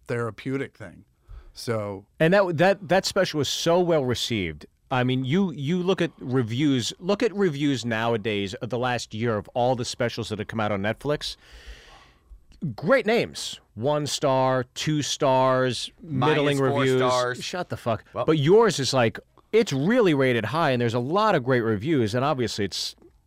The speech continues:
Speaker 2: it's a great hour, but how, how gratifying is that for you as a, as an artist, especially after having what you had to come out of?
Speaker 1: Uh, it was great.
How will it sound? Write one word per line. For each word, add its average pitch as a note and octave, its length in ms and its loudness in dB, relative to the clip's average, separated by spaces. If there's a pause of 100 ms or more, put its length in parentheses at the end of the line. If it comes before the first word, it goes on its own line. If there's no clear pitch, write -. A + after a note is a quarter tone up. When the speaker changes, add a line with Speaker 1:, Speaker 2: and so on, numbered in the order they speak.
(520)
Speaker 2:
it's - 160 -6
a C3 60 -2
great D3 260 2
hour, D#3+ 320 4
but C#3 260 -2 (1120)
how, F#3+ 520 4 (460)
how G#3 200 4
gratifying C3 680 2
is A#2+ 240 -2
that A#2+ 180 0
for A2 140 -4
you A2+ 220 0
as F#2+ 100 -2
a, G#2+ 140 -6
as B2 180 0
an A2+ 120 0
artist, E3 440 4
especially E3+ 480 -2
after D#3+ 320 0
having C#3+ 380 0
what C#3 160 0
you B2+ 100 0
had A2+ 160 2
to A2+ 80 -2
come G#2+ 180 -4
out D3+ 200 -2
of? - 240 -8 (300)
Speaker 1:
Uh, D#3+ 260 4 (100)
it F3+ 100 2
was F#3+ 200 0
great. G#3 360 0